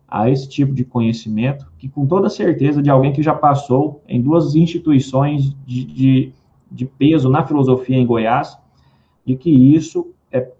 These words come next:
praticamente inacessível para os alunos. É preciso um esforço particular para alcançar esse tipo de conhecimento, que só dependendo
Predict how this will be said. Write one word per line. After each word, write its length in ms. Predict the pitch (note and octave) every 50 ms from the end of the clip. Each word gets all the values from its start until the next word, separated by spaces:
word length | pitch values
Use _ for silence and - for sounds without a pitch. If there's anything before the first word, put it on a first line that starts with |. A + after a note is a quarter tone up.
| _ _ _ _ _ _
praticamente 600 | - D3+ F#3 F#3+ F#3+ - E3 D3 D#3+ F3 E3+ -
inacessível 720 | G3+ G3+ G#3+ G#3+ G#3+ - G3 F3+ - - C#3 C#3 C#3+ D3+ C#3
para 100 | - D3
os 80 | D3
alunos. 380 | D#3 D#3 C#3+ G#2+ G2+ G2 - _ _
É 60 | -
preciso 280 | B2 - - D3 C#3 D3+
um 60 | E3+
esforço 580 | E3+ E3+ - - D3 D#3 E3+ F3+ F3 - C#3 C3 - - _
particular 800 | - E3+ F#3+ G3 F#3+ - - - C3+ A#2+ A#2+ A#2+ B2 A#2+ - -
para 120 | B2+ A#2
alcançar 560 | B2 B2+ - C3 A#2+ A#2+ A#2+ - D3 D3+ D#3+
esse 140 | D3+ C#3 -
tipo 180 | - C3+ B2 A#2+
de 80 | B2+
conhecimento, 600 | - - A#2+ A2+ A2+ - A2+ B2+ C#3+ D#3 C#3+ - _ _ _ _ _ _ _ _ _ _ _ _ _ _ _ _
que 120 | - C3+
só 280 | C3 - - - F#3 F#3
dependendo 840 | F#3+ F#3+ F#3+ F#3+ F3+ D3+ C3 A#2 B2 B2 B2 A#2+ A2 A2 G#2 -